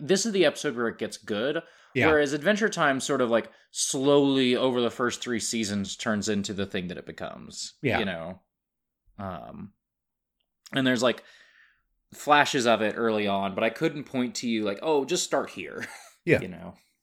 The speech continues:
Speaker 2: Um, it's all right,
Speaker 1: Um,
Speaker 2: you know? <clears throat> There's so many cartoons in the world, and I've already, I've already pinned my, uh,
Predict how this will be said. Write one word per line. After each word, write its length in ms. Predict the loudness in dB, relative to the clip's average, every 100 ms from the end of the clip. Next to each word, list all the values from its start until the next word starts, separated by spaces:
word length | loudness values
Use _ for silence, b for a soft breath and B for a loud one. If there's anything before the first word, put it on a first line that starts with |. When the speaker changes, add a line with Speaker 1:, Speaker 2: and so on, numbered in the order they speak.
| _ _ _ b b b b b b b b b b
Speaker 2:
Um, 380 | -2 -2 -2 -6 -2
it's 140 | 2 4
all 100 | 4
right, 200 | 0 -2
Speaker 1:
Um, 140 | -4 6
Speaker 2:
you 100 | 10
know? 220 | 8 6 -6 -6
<clears throat> 520 | -4 -4 -8 _ 2
There's 160 | 4 10
so 120 | 10
many 100 | 10
cartoons 380 | 10 8 10 8
in 60 |
the 80 | 10
world, 200 | 12 12
and 100 | 12
I've 140 | 10 12
already, 260 | 12 10 B B B B
I've 100 | 10
already 200 | 12 10
pinned 400 | 8 8 8 8
my, 260 | 10 12 12
uh, 500 | 12 12 10 6